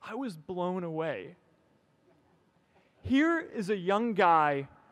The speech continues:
who has every reason to be cynical. He wasn't sure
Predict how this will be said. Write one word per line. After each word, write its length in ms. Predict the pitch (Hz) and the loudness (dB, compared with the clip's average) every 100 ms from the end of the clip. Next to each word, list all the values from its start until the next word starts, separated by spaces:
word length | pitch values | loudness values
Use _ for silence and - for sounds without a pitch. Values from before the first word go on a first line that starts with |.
| _ | _
who 160 | - 262 | 0 2
has 160 | 220 240 - | 2 -2 -8
every 380 | 247 214 254 | -6 0 0
reason 600 | 226 196 214 202 196 190 165 _ | 0 0 2 2 0 -2 -6 _
to 100 | - | -10
be 140 | 180 180 | -6 -6
cynical. 560 | - 202 175 147 - _ _ _ _ _ _ _ _ _ _ _ _ _ _ _ _ | -4 -4 -4 -6 -12 _ _ _ _ _ _ _ _ _ _ _ _ _ _ _ _
He 140 | 262 | 2
wasn't 340 | 311 339 277 220 | 4 2 0 -4
sure 480 | - 240 254 262 | 4 6 6 4